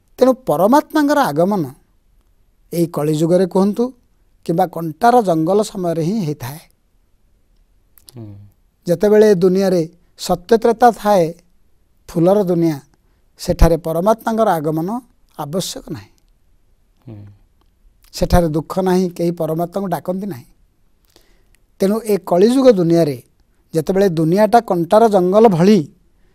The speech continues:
Speaker 1: ସେଇଠାରେ ହିଁ ସମସ୍ତେ ପରମାତ୍ମାକୁ ଡାକିଥାନ୍ତି ଏବଂ ପରମାତ୍ମା ମଧ୍ୟ ସେହି ସମୟରେ ଆସିଥାନ୍ତି। "ଯଦା ଯଦା ହି ଧର୍ମସ୍ୟ ଗ୍ଲାନିର୍ଭବତି ଭାରତ", ଗୀତାରେ ବର୍ଣ୍ଣିତ।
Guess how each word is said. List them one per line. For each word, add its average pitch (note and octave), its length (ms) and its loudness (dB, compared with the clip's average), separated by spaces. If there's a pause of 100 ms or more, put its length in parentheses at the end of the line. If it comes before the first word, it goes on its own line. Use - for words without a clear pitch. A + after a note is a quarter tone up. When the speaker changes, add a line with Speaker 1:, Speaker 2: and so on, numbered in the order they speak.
(460)
Speaker 1:
ସେଇଠାରେ F3 540 -2
ହିଁ G3 120 -2
ସମସ୍ତେ E3 640 -6 (500)
ପରମାତ୍ମାକୁ D#3+ 540 -8
ଡାକିଥାନ୍ତି D#3+ 720 -6 (300)
ଏବଂ G3 180 -2
ପରମାତ୍ମା G#3 580 0
ମଧ୍ୟ B3 200 2
ସେହି F#3 240 -4
ସମୟରେ G#3+ 320 -4
ଆସିଥାନ୍ତି। D3+ 640 -10
"ଯଦା D#3+ 340 -4
ଯଦା D#3+ 200 -6
ହି D#3 100 -4
ଧର୍ମସ୍ୟ D3 580 -8 (580)
ଗ୍ଲାନିର୍ଭବତି E3 800 -2
ଭାରତ", F3 400 -2 (360)
ଗୀତାରେ D#3 340 -4
ବର୍ଣ୍ଣିତ। D3 460 -8